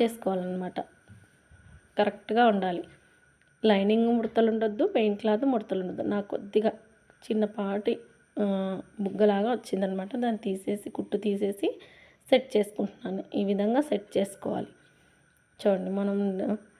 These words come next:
కుట్టు చుట్టూ కుట్టు వేసేసాం కదా అని చెప్పేసి ఎక్స్ట్రా క్లాత్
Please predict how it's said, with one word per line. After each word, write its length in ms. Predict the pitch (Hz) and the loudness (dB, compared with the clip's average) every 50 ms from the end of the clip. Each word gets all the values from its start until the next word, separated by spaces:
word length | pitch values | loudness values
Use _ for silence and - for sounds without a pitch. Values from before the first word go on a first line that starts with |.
| _ - - - 208 208 - | _ -8 -2 -2 0 0 0
కుట్టు 200 | 220 214 - 240 233 220 214 196 202 - | 0 0 2 2 4 6 4 4 2 0
చుట్టూ 280 | - - 202 - - 247 226 - | -4 -4 -4 -2 -2 -2 -2 -2
కుట్టు 180 | 220 208 - 220 214 | -4 -2 2 4 6
వేసేసాం 500 | 214 208 208 - 208 208 208 - 214 208 208 202 202 | 6 4 4 2 -2 -2 0 0 0 0 0 0 0
కదా 140 | 196 202 202 202 | 0 0 0 0
అని 100 | 202 202 | -2 -2
చెప్పేసి 360 | 185 185 - - 202 196 196 - 214 | -4 -6 -2 -2 -2 -2 -2 -4 -8
ఎక్స్ట్రా 280 | 208 - - - - 208 202 | -8 -8 -10 -6 -4 -2 0
క్లాత్ 200 | 214 208 208 208 | 2 2 2 0